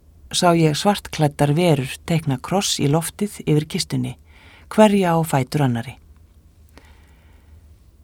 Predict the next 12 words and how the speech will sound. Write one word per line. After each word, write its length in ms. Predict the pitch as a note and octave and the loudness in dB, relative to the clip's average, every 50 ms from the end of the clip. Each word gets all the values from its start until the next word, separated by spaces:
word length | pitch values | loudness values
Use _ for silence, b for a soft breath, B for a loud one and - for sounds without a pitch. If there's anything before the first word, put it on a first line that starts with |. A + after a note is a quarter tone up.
| _ _ _ _ - - _ - | _ _ _ _ -20 -20 _ 0
Þegar 260 | - F3+ F3 F3 F3 E3+ | 4 6 6 6 6 4
ég 100 | D#3+ F#3+ | 4 4
hreyfði 320 | A3 A3+ A3+ A3 A#3 G3+ | 4 2 4 2 4 4
höfuðið 440 | G#3+ G#3+ F#3+ E3 D#3+ D#3+ E3 D#3+ D#3 C#3 | 4 4 4 2 0 0 2 2 2 2
næst, 480 | C3 - - - - - - - - - - _ - - - - - D#3 | 2 0 -2 -6 -8 -12 -16 -18 -18 -20 -20 _ -20 -20 -20 -10 0 2
var 140 | D#3+ E3 D#3+ | 4 4 6
vinur 340 | D#3+ F#3 G#3 G#3 G#3+ G#3 G3 | 6 6 6 6 6 6 4
frænda 360 | - F#3+ G3 F3 D#3+ E3 D3+ | 0 0 0 0 0 0 0
míns 300 | C#3+ C#3+ C#3 C#3+ - - - - | 0 2 0 0 -2 -4 -6 -6
að 140 | E3+ D#3+ - | -6 -2 0
ganga 280 | D3+ D3+ D3 D3 D#3+ D#3+ | 2 2 2 0 -2 -4
framhjá. 460 | D#3+ E3 D3+ C3 A#2+ - - C#3 | -2 -2 -2 -2 -4 -6 -10 -14